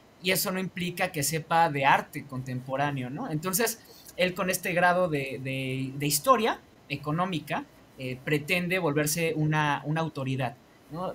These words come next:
Pero, pues, no lo es tanto en temas antiguos. Es un, fue un periodista, eh, en Israel. Y bueno, aquí, este, tenemos parte de su biografía.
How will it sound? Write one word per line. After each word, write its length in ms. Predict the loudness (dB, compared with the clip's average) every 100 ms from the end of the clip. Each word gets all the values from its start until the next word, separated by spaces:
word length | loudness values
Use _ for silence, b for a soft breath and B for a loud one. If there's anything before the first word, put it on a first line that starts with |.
| -6
Pero, 380 | -2 0 0 0
pues, 220 | -2 -2
no 180 | 0 2
lo 140 | 4
es 240 | 4 2 -2
tanto 300 | -6 -4 -4
en 100 | -2
temas 360 | -2 -2 -2
antiguos. 560 | -4 -4 -4 -2 -2 -4 -12 -20 -20 -20 -12 -8 -2
Es 220 | 0 2
un, 160 | 0 -4
fue 160 | -4 -4
un 80 |
periodista, 760 | 0 2 2 0 -2 2 2 0 B B -8
eh, 380 | -4 -2 -4 -4
en 140 | -4
Israel. 560 | -2 2 2 4 0 -4 -18 B B -18
Y 80 | -6
bueno, 280 | -2 0 -2
aquí, 580 | -4 -4 -4 -2 0 0
este, 340 | -2 -4 -6
tenemos 420 | -4 0 2 2 0
parte 280 | -2 -2
de 60 | -2
su 120 | -2
biografía. 580 | 0 0 -2 0 0 0